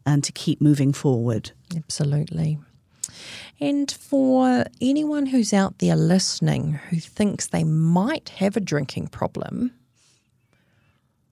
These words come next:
Speaker 2: what were some of the things that you were able to ask yourselves or that they can ask themselves to help them decide,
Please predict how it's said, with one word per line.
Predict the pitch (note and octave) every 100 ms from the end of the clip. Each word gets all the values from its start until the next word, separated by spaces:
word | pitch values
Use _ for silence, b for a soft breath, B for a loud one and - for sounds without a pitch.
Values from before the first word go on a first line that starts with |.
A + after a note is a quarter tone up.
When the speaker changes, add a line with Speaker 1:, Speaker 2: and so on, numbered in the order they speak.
| _ _ -
Speaker 2:
what | C4+ D4+
were | C#4+
some | - C4+ B3
of | A3
the | G#3+
things | - G#3+ G3+ F#3+ F3+ -
that | F#3 F3 - - - -
you | E3 D#3 A3
were | B3+ G#3
able | D#3 D3+ D#3
to | - -
ask | D3 D3 - -
yourselves | D#3 - D#3 D3 G3 G#3+ E3
or | D3+
that | - - -
they | F3 C4+
can | - D#3
ask | D3+ D3+ - -
themselves | - D#3 - E3+ E3 E3 - - - b b b
to | -
help | C4 - F#4+
them | - F4
decide, | E4 - - F#3 F#3+ B3 D#3+ - -